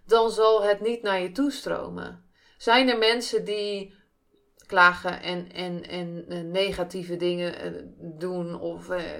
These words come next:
criminele dingen doen, die geld ontvangen? Ja, zeker. Maar er zijn ook mensen die, ehm, hele goede dingen met geld doen. Dus, eh, de, de, deze podcast gaat niet over geldblokkades, want er zitten er heel veel, denk ik,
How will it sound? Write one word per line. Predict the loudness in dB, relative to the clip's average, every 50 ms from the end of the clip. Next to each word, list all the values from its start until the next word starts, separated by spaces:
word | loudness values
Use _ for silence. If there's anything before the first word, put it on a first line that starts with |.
| -14 -14
criminele | -12 -10 -8 -6 -6 -4 -4 -2 -2 -2 0 0 0 0 0
dingen | -2 -6 -4 -4 -4 -4
doen, | -2 -4 -4 -6 -8 -10 -14 -18 -20 -20 _ _
die | -6 -4 -2 -2 -2
geld | 0 2 4 4 4 2
ontvangen? | 0 -6 -6 -6 -4 -4 -4 -2 -4 -4 -4 -4 -6 -8 -12 _
Ja, | 2 4 4 4 4 2
zeker. | -2 0 2 2 2 2 0 -6 -8 -8 -8 -10 -6
Maar | -6 -2 -2
er | -2 -2
zijn | 0 0 0 0 -2 -6 -10 -14 _
ook | -2 2 2 2 2 0 -6 -14 -20 -20 -20 _ _ -20 _ _ _ _
mensen | -12 -6 -2 -2 -2 -2 -2 -6 -6 -2 0 0 2 2 0 -2 -4 -8 -12 -10
die, | -8 -8 -6 -6 -8 -8 -10 -10 -12 -8
ehm, | -6 -6 -4 -2 -2 -4 -4 -4 -4 -6 -6 -8 -10 -10 -12 -12 -14 -16 -20 _ _ _ _ _ _ _ _ _ _ _ _ _ _ _ _ _ _ _ _ _ _ _ _ _ _ _ _ _
hele | _ 6 8 8 8 4
goede | 2 0 0 2
dingen | 0 0 0 0 -2 -2
met | -2 -4 -4
geld | -6 -4 -4 -4 -4 -6
doen. | -8 -10 -8 -4
Dus, | -4 -4 -4 0 0
eh, | 2 2 2 2 2
de, | 2 2 2 0 -2 -8 -10
de, | -14 -6 0 4 4 6 4 4 6
deze | 6 6 6 6 4
podcast | 0 0 0 0 2 2 2 2 2
gaat | 0 0 0 0 0
niet | -2 -2 0 0
over | 0 0 0 -2
geldblokkades, | 4 4 4 4 4 0 -4 0 2 4 6 6 6 4 2 -2
want | -2 -2 -2
er | -2 -2 -2 -8
zitten | -8 -8 -6 -6 -4 -2 -2
er | 0
heel | 4 4 4 4 4
veel, | 2 -2 -2 -2 -2
denk | -2 -6 -8 -10
ik, | -12 -12 -12 -14